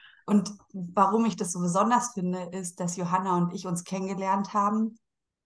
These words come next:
während eines Geburtsvorbereitungskurses online,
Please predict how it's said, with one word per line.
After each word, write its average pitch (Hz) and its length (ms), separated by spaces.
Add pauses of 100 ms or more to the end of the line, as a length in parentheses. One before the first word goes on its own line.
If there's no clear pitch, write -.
(120)
während 180 400
eines 175 340
Geburtsvorbereitungskurses 170 1700
online, 170 600